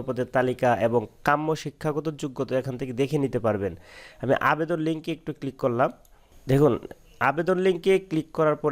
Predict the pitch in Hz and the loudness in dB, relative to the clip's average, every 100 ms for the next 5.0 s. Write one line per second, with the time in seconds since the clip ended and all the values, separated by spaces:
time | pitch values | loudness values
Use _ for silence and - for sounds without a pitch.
0 | 127 139 143 131 123 131 120 - 127 123 | 0 0 0 -2 0 2 2 2 0 0
1 | 120 120 127 123 120 - 117 113 113 147 | -2 -2 -2 0 0 2 2 2 2 2
2 | 147 147 151 131 131 143 131 127 160 151 | 2 2 4 4 4 4 2 0 -2 0
3 | 151 117 147 247 - - - - - 120 | 2 4 4 2 -14 -20 -20 -12 -2 -2
4 | 120 127 - 113 123 127 143 147 135 113 | 2 0 0 0 0 2 2 4 4 4